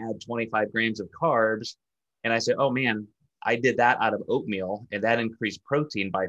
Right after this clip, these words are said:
five grams." Well, I just have to go somewhere else and take an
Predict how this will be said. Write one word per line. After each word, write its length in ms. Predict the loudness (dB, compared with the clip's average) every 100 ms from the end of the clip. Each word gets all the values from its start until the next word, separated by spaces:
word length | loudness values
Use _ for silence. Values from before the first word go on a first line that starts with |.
| 0
five 240 | 0 0
grams." 460 | 0 -2 -4 -10 -12 _ _ _ -2
Well, 140 | 2
I 40 | 4
just 220 | 4 4
have 160 | 2 2
to 80 |
go 160 | 2 2
somewhere 360 | 4 2 4 6
else 360 | 6 4 2
and 120 | -4
take 200 | 0 0
an 100 | 0